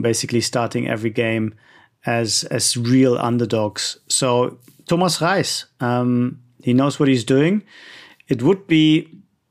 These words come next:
quite bittersweet if somehow Schalke were to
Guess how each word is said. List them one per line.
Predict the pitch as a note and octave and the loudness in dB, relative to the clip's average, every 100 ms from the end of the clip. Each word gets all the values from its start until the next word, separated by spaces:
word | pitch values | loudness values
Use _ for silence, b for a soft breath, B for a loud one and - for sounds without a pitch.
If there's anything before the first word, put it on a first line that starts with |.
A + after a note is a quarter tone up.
| _ _ - | _ _ -6
quite | D#3 C3+ | -4 -2
bittersweet | D#3 D3 - D#3 E3 - | 0 0 0 2 2 2
if | - B2+ - - _ _ _ _ - | 0 -2 -4 -16 _ _ _ _ -8
somehow | - D#3 C#3 C3 C3 | -2 2 2 2 2
Schalke | A#2+ - C3+ C3 - C3 | 0 0 0 0 0 0
were | A#2 B2+ B2+ | 2 2 0
to | - B2+ A#2+ A#2 | 0 0 0 -2